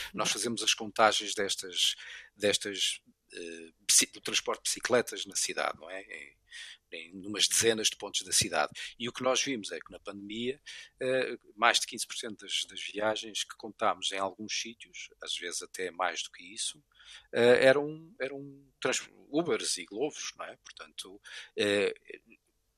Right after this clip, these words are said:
Speaker 1: passou a fazer parte de, do panorama da mobilidade da cidade e isso é bom, porque são viagens que não são feitas,
Speaker 2: Com
Speaker 1: eh, em
Speaker 2: emissões.
Speaker 1: modos motorizados, não é?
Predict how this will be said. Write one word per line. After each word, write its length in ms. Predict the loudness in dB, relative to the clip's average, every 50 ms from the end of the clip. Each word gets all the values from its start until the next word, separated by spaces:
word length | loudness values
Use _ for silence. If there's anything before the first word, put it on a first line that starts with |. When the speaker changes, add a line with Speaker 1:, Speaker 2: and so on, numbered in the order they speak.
| _ 2
Speaker 1:
passou 400 | 4 4 6 6 6 6 6 6
a 40 |
fazer 300 | 6 6 4 4 4 4
parte 400 | 4 6 10 10 10 10 8 4
de, 460 | 4 4 2 -4 -2 -2 -2 -2 -6 -8
do 120 | -14 -12
panorama 480 | _ -6 -4 -2 0 0 0 0 -2 -6
da 120 | -10 -12
mobilidade 500 | -16 -14 -12 -10 -4 2 4 4 4 4
da 60 | 2
cidade 420 | -2 -2 -2 -2 -4 -4 -6 -6 -10 -14 _ _ _ _ _ _ -12
e 240 | -10 -8 -4 -2
isso 180 | 2 4 6 8 6
é 20 |
bom, 180 | 6 4 0 -8 -10 _ _ -18
porque 260 | -16 -10 -4 0 0
são 160 | 0 0 -2
viagens 500 | -4 0 4 4 4 4 2 -2 -4 -6
que 100 | -6 -6
não 80 | -6 -6
são 160 | -4 -4 -6
feitas, 640 | -6 -6 -6 -6 -6 -6 -10 -12 -10 -8 -8 -8 -8 -10 -14 -12 -12 -10 -12 -12 -8 0
Speaker 2:
Com 80 | 4
Speaker 1:
eh, 60 | 6
em 60 | 8 8
Speaker 2:
emissões. 220 | 8 8 6 4
Speaker 1:
modos 260 | 2 0 0 0 -2
motorizados, 720 | -4 -4 -10 -10 -8 -6 -4 0 2 2 2 2 0 -4 -6
não 80 | -6 -8
é? 80 | -10